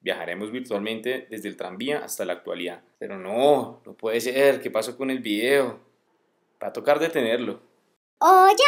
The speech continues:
Speaker 2: amigo, sí tú. No es necesario detener el video, porque no me dejas contar la historia a mí.
Speaker 1: Bueno, Pilo, te voy a dar una oportunidad, así que muéstrame lo que puedes hacer.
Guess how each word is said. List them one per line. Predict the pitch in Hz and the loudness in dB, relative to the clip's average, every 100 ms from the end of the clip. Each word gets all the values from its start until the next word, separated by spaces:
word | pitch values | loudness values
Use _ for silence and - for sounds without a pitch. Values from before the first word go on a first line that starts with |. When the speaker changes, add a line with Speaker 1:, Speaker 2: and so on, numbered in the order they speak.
| 480 | 8
Speaker 2:
amigo, | 415 427 403 277 247 | 8 8 6 4 2
sí | - 440 453 | 6 8 8
tú. | 427 480 - - | 8 8 6 0
No | 311 | 6
es | 349 | 8
necesario | 339 403 480 466 339 320 | 8 6 6 6 6 6
detener | 403 415 320 | 8 8 8
el | 294 | 6
video, | 359 359 392 - | 6 8 8 8
porque | 403 403 | 8 8
no | 370 349 | 8 8
me | 381 | 8
dejas | 403 427 | 8 6
contar | 466 440 359 | 6 6 6
la | 277 | 6
historia | - 370 349 349 | 4 6 6 8
a | |
mí. | 392 453 - - _ _ _ _ _ _ _ | 8 8 6 -2 _ _ _ _ _ _ _
Speaker 1:
Bueno, | 117 135 139 | 2 6 6
Pilo, | 131 110 87 - | 2 -4 -6 -10
te | 104 | -6
voy | 104 113 | -2 0
a | |
dar | 170 214 | 0 0
una | 220 | -2
oportunidad, | 214 196 151 127 113 95 _ _ | 0 -2 -2 -4 -6 -8 _ _
así | 98 - | -14 -8
que | 139 | -8
muéstrame | 151 180 190 190 | -4 -4 -4 -2
lo | 156 | -2
que | - | -4
puedes | 107 104 107 | -4 -4 -4
hacer. | 107 92 - | -8 -10 -14